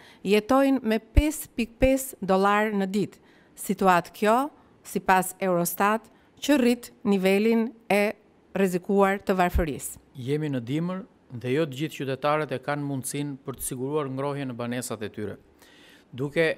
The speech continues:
Speaker 2: qenë në këtë situatë të vështirë, mbështetja nga qeveria është zero, inekzistente. Gjithashtu, subvencionet për energjinë elektrike mungojnë dhe shpesh herë, kur kanë qenë, kanë qenë dhe janë qesharake.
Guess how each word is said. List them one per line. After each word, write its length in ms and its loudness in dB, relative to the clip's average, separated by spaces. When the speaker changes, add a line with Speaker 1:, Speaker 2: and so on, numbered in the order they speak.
Speaker 2:
qenë 220 -2
në 80 -8
këtë 160 -2
situatë 400 2
të 100 -6
vështirë, 540 -6
mbështetja 560 -4
nga 180 0
qeveria 680 -6
është 240 -6
zero, 260 0
inekzistente. 840 -6
Gjithashtu, 540 -4
subvencionet 840 -2
për 160 -4
energjinë 400 -4
elektrike 540 -4
mungojnë 720 -6
dhe 240 4
shpesh 460 -2
herë, 280 0
kur 160 -4
kanë 220 0
qenë, 180 0
kanë 200 -2
qenë 260 -2
dhe 100 0
janë 240 -2
qesharake. 600 2